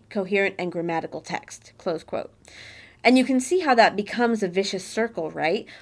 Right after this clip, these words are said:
Where if you're using coherence as a measure of validity, then if it makes sense,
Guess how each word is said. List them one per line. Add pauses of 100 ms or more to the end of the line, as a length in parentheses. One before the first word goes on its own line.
Where
if (640)
you're
using
coherence
as
a
measure
of
validity, (320)
then (240)
if
it
makes
sense,